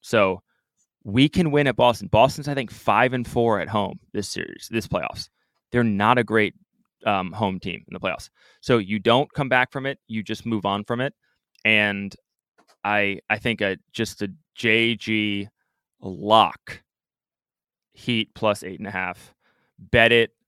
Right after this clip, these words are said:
Probably don't even watch the first half. As you said, Skip,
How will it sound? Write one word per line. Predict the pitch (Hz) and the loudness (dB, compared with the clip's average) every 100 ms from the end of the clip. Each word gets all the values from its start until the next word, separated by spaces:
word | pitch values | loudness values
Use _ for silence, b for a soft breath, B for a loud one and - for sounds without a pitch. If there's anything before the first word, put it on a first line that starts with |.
| _ _ _ _ _ _ - | _ _ _ _ _ _ -4
Probably | - 139 143 165 185 175 | 6 10 10 8 2 2
don't | 147 143 | 2 2
even | 135 113 | 0 0
watch | 107 110 - | 0 0 -4
the | |
first | 113 110 107 | -4 -4 -2
half. | - 101 113 110 | -2 0 -2 -4
As | 107 | -8
you | |
said, | 104 107 104 | -4 -2 -2
Skip, | - 123 | -2 -2